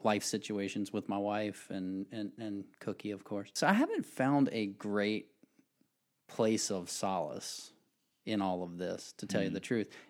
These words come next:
Speaker 1: And the reason why the one Comfortably Numb song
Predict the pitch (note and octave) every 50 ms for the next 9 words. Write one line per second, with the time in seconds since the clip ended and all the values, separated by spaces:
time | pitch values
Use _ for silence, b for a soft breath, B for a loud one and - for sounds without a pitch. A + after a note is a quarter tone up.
0 | B B2+ B2 B2 B2 C3+ C#3+ C#3 B2+ A#2+ A#2 A2 G#2+ G#2+ G#2+ G#2 G2 G#2 G2+ G2+
1 | G#2+ G#2 G2+ G2+ G2 G2 - - _ - - - A#2 G#2 - G#2+ F#2+ - G2 F#2+
2 | G2 G#2 G#2 G#2 G2 - - F#2 F#2 F#2+ F#2+